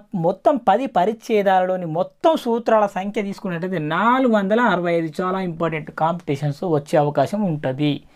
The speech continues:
నాలుగు వందల అరవై ఐదు, ఆ, సూత్రాలు ఉన్నాయి. బాల వ్యాకరణంలో మొత్తం పది పరిచ్ఛేదాలు ఉన్నాయి కదా, ఆ పది పరిచ్ఛేదాలలోని మరి సూత్రాల సంఖ్యను తీసుకున్నట్లయితే ఒకటి సంజ్ఞా పరిచ్ఛేదము ఇరవై మూడు సూత్రాలు,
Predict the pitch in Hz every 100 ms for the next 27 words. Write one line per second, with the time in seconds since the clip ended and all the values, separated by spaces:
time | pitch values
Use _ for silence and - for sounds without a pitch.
0 | _ - - _ - 143 165 185 175 170
1 | 160 151 147 139 160 285 302 - - _
2 | - 151 147 170 160 143 139 226 311 _
3 | _ - 143 139 135 135 135 110 - _
4 | _ 156 160 208 226 220 220 214 214 214
5 | 190 196 214 196 196 208 _ - 190 190
6 | - 196 180 185 185 240 - 170 170 190
7 | 226 214 208 - 202 190 185 190 208 247
8 | 220 175 165 196 196 196 180 160 170 185
9 | 170 - 175 165 170 165 233 - - -
10 | - - 208 202 165 _ - 180 196 240
11 | 247 233 208 - 196 190 202 226 _ _
12 | _ _ 180 190 196 185 175 180 175 185
13 | 196